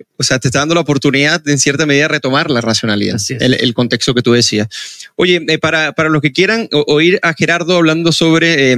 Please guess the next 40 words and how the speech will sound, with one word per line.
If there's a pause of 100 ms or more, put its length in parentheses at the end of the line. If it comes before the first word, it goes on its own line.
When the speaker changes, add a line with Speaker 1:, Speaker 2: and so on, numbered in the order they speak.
Speaker 1:
sobre
la
guerra
y
el
conocimiento
histórico,
y
también
nombrando
bastante
a
Churchill, (300)
eh,
les
recomiendo
nuestro
podcast
La
Tribu, (100)
en
donde
participó
comentando
las
horas
más
oscuras.
Speaker 2:
Ah,
esa
película,
Speaker 1:
Eh,
Speaker 2:
sí.
Speaker 1:
claro,
eh,
y
si
quieren
también,
eh,